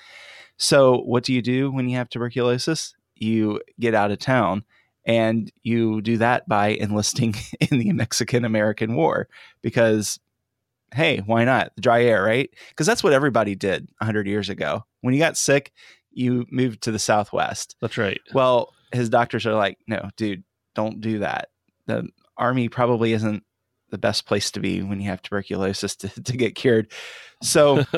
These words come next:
Speaker 2: <laughs>
Speaker 1: uh, his doctor's like, "Why don't you go back east and, uh, hang out with some of your family there in New England?"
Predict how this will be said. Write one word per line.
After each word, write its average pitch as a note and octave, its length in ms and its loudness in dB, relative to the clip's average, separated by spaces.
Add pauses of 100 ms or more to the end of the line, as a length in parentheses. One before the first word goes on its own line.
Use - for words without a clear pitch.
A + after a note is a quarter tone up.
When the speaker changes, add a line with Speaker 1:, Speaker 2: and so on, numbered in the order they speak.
(320)
Speaker 2:
<laughs> - 420 -20
Speaker 1:
uh, C3 300 2
his C3 140 0
doctor's B2+ 420 2
like, A2+ 180 4
"Why F#3+ 180 2
don't G#4+ 240 -4
you F4 80 -6
go G#3+ 200 4
back F3 300 0
east A#2+ 520 -6 (600)
and, A#2 480 2
uh, A2+ 220 0
hang C3 240 0
out B2+ 140 0
with A#2 120 -6
some A#2 160 -4
of A#2 120 -2
your A#2+ 100 -2
family G#2 340 -4
there G2+ 220 -4
in G2+ 220 -6
New G#2 180 -6
England?" F#2+ 380 -6